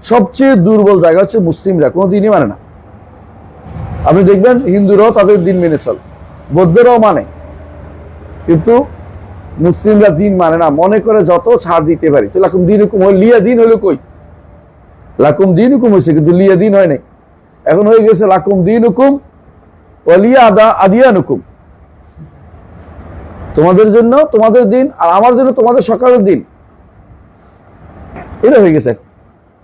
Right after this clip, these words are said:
বুঝলেন? সুতরাং এই জায়গাতে এসে আপনি যখন কাফেরকে কাফের বলবেন না, এটা বিপদে পড়বেন আপনি। এই জন্য শাইখুল ইসলাম মহসিন আব্দুল্লাহ রহমতুল্লাহ আলাইহি বলেছেন যে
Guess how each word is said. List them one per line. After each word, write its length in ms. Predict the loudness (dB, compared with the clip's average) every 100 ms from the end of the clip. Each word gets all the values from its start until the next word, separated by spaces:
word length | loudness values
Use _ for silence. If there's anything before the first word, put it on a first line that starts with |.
| _ _ _ _ _
বুঝলেন? 320 | 0 0 0 -4 -14 _ -20 -20 -20 -20 -10
সুতরাং 240 | -2 -2 -2 0
এই 240 | 0 2
জায়গাতে 420 | 2 2 2 0 -4
এসে 340 | -2 -4 -4 -6 _ _ _ _ _ _ _ _ _ -20 -20 -4
আপনি 300 | -2 0 2
যখন 260 | 2 2 0
কাফেরকে 600 | 0 0 2 2 2 0
কাফের 320 | 0 2 2
বলবেন 340 | 2 0 0
না, 120 | 0
এটা 160 | 0 0
বিপদে 280 | 0 -2 -2
পড়বেন 240 | -4 -6
আপনি। 220 | -10 -16 -20 _ _ -20 -20 -20 -8 -2
এই 80 |
জন্য 180 | 0 0 0
শাইখুল 260 | 0 2 2
ইসলাম 180 | 0
মহসিন 260 | 0 0 0
আব্দুল্লাহ 340 | 0 0 0
রহমতুল্লাহ 420 | 0 -2 -2 0 0
আলাইহি 160 | 2
বলেছেন 320 | 0 -2 -6 -8 -20 _ _ _ -4
যে 320 | 0 0